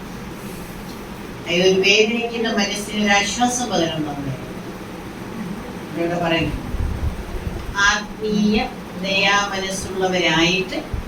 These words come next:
ഹോപ്പ്ലെസ്സിലും ഹോപ്പ് ഉണ്ടാക്കിയെടുക്കണം.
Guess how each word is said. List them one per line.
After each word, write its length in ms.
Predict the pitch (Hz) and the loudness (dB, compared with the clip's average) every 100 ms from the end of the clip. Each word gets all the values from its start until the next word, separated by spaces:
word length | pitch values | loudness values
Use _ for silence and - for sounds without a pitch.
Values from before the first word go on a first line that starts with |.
| - 180 - - - - | -8 -8 -8 -8 -10 2
ഹോപ്പ്ലെസ്സിലും 920 | 220 247 247 220 214 202 202 214 254 302 - | 6 8 6 2 2 2 0 2 2 0 0
ഹോപ്പ് 300 | 185 190 190 180 | 6 6 6 2
ഉണ്ടാക്കിയെടുക്കണം. 840 | 170 160 160 165 160 - - - | 2 2 0 -4 -6 -4 -2 -2